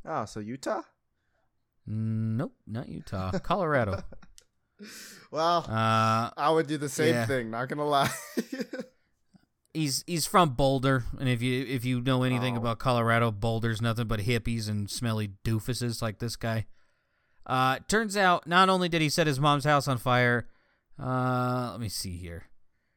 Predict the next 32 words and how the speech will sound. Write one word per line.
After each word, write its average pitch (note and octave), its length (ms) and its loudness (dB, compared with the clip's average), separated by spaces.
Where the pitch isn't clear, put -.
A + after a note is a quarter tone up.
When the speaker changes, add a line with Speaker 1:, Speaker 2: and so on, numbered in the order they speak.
Speaker 2:
<laughs> - 800 2
uh, A#2+ 380 2
was C3 160 2
arrested C#3+ 380 2
on C#3 80 2
suspicion C3+ 480 0
of A2 80 -2
first-degree E3+ 600 0
arson, C3 440 0
criminal E3 340 2
mischief C#3+ 580 0
causing B2 360 0
twenty C#3+ 260 2
thousand C3 360 0
to B2 120 0
a A2+ 60 0
hundred C#3+ 340 0
thousand A#2 320 0
dollars A#2 340 0
in G#2+ 100 -6
damages, C#3+ 440 -2
possession F3 420 4
of E3 140 2
a D3 60 0
controlled C#3+ 420 -2
substance, D3 540 -2
and D3+ 180 0
violation C3 640 6
of A#2 100 4
a A2 80 0
protection A#2+ 540 4
order. F#2+ 300 0